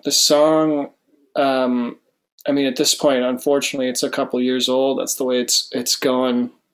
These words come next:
<laughs> for a lot of writers right now, I think. But I was just really into this idea of, like,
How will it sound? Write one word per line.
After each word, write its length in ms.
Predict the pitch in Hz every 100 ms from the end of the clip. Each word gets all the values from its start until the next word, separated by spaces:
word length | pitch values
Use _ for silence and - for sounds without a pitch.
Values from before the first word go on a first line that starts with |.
| 185
<laughs> 260 | - 220
for 160 | - 135
a 40 | 143
lot 200 | 127 127
of 80 |
writers 420 | 123 123 127 127 120
right 160 | 117
now, 160 | 120 117
I 60 | 117
think. 300 | 120 113 -
But 280 | 107 - - - - - - _
I 140 | 127 131
was 120 | 131
just 220 | 196 -
really 300 | 151 143 131
into 240 | 123 127 135
this 220 | 131 -
idea 500 | 120 120 127 123 120
of, 160 | 117 117
like, 320 | 117 113